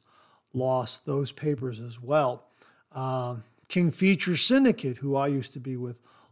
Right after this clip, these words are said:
lost a lot of their comics, uh, on those pages. Uh, but as newspapers are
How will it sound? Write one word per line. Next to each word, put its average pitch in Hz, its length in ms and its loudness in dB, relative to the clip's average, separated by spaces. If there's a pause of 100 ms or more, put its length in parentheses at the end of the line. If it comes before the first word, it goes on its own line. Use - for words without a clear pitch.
(120)
lost 143 560 2 (100)
a 151 60 -6
lot 135 560 -4
of 135 180 -12
their 131 160 -6
comics, 117 640 -14 (440)
uh, 127 40 -12
on 131 300 -6
those 131 220 -4
pages. 143 560 -4 (500)
Uh, 131 540 -8 (360)
but 165 360 2 (320)
as 175 220 0
newspapers 180 1120 6 (460)
are 139 400 -8